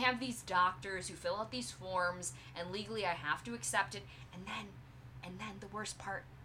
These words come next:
the worst part, fellas, I can't charge them.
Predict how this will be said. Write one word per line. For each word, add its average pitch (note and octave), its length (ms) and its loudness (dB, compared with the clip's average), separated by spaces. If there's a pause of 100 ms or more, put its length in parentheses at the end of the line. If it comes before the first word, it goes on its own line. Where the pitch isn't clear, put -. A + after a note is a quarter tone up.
the G3 60 -6
worst G3 380 -2
part, E3+ 240 -4
fellas, D3 500 -4 (1000)
I F#3+ 60 -2
can't - 220 -6
charge G#3 380 -6
them. C#3 220 -8